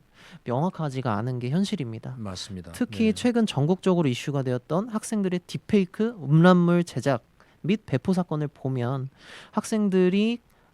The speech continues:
Speaker 1: 어, 가해자인 경우도 많았는데요.
Speaker 2: 그렇죠.
Speaker 1: 그런
Speaker 2: 네.
Speaker 1: 부분이 굉장히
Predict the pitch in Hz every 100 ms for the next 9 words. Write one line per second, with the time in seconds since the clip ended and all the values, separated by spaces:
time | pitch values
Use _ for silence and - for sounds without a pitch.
0 | - 123 120 - 120 156 160 143 123 117
1 | - 120 120 120 110 107 113 117 107 123
2 | 156 147 - 139 147 139 139 127 - 120
3 | 131 123 127 120